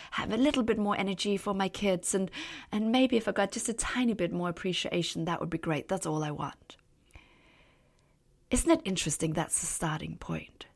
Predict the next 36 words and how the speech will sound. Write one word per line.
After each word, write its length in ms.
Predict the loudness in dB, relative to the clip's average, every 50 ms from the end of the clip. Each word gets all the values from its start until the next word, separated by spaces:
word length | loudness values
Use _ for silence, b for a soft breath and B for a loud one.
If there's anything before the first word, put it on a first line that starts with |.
| _
Something 640 | -10 -6 -4 -4 -2 -4 -4 -6 -6 -6 -6 -6 -4
modest 600 | -2 -2 -2 -2 -2 -4 -6 -6 -6 -6 -6 -4
and 120 | -4 -2 0
small. 800 | 0 0 -2 -2 -2 -2 -2 -2 -2 -4 -8 -12 -14 -16 -16 -18 B B B B B B B B B B B B B B B
Ah, 380 | 2 2 2 2 2 0 -2 -2
that's 300 | -2 -2 -2 -2 -6 -2
all. 500 | 0 0 0 -2 -4 -8 -14 -18 -20 -20 -20 -20 _ _ _ _ b b b b b b b b b b b b b b b
I 60 | b 6
mean, 140 | 6 6
again 320 | 6 6 8 8 10 10 10
and 100 | 8 6
again 300 | 4 4 4 4 4 4
and 120 | 2 -2
again, 360 | 2 6 8 8 8 8 6
we 80 | 4 2
hear, 440 | 2 4 6 8 10 10 10 8 6 -2 -12 _ _ _ _ _ _ _ -14 -6 -4
and 100 | -2 0
you 80 | 0 0
hear 220 | 4 6 6 6
this 220 | 6 6 2 2 0
in 320 | 0 0 0 0 -2 -4 _ 2
all 160 | 4 6 6
the 100 | 6 4
interviews 520 | 0 0 -2 0 2 4 4 4 4 2 4
on 240 | 4 4 4 2 2
this 380 | 0 0 0 0 -2 -4 -6 B B B B B B B B B B B B B B B B 0
podcast 560 | 4 4 4 4 2 0 2 2 2 4 2
and 100 | 0 0 2
all 180 | 2 2 2
the 80 | 2 0
conversations 720 | 0 0 0 2 2 2 4 4 4 4 4 2 0 0 0
about 280 | 2 2 2 2 2
how 320 | 0 0 4 4 4 4 4
as 260 | 4 2 0 0 0
women, 320 | 2 2 2 2 2 2
we 140 | 2 2 2